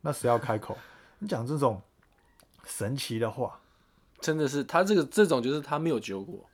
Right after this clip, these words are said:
Speaker 1: 对啊。
Speaker 2: 他从来都不是主揪的那一位。
Speaker 1: 对，为什么我会堵拦？就是因为我在我公司也是做活动企划，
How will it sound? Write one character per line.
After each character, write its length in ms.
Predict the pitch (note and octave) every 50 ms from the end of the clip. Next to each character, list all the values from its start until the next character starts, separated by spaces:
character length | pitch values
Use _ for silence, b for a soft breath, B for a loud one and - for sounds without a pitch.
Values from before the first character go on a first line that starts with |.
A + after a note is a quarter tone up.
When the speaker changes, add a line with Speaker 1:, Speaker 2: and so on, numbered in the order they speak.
| _ _ _
Speaker 1:
对 180 | - G3+ G3+ G3+
啊。 120 | G3 F#3+ F3+
Speaker 2:
他 100 | F3 G3
从 200 | - - C#3+ D3
来 140 | D3 C#3+
都 80 | C#3+ E3
不 120 | D3+ D3
是 140 | C#3+ C#3 D3
主 180 | C3+ - A#2 G2
揪 160 | A2 A#2+ A2+
的 40 | A2
那 140 | G#2+ G#2+ G2
一 60 | F#2
位。 160 | - - - - - - _ _
Speaker 1:
对， 260 | - A2 G#2 G2 G2 b b b b b b b
为 100 | G#3+ A3
什 120 | F3 E3
么 60 | B2
我 60 | A#2+ B2+
会 60 | C#3
堵 160 | - B2+ A2+
拦？ 100 | G#2 G#2
就 80 | B2 D3
是 120 | C3+ E3
因 100 | D#3 D3+
为 220 | D#3+ D#3 C#3+ B2+ A2+
我 220 | A2+ - A#2 A#2+
在 100 | - G3+
我 80 | F#3+ D#3
公 140 | D3+ D3+ D3
司 100 | D3+ C#3+
也 60 | B2+
是 80 | B2
做 120 | A#2+ C3 A#2
活 100 | A2+ A2
动 140 | A2+ A2+ A2
企 200 | - - A2+ G2
划， 280 | - A2 - - -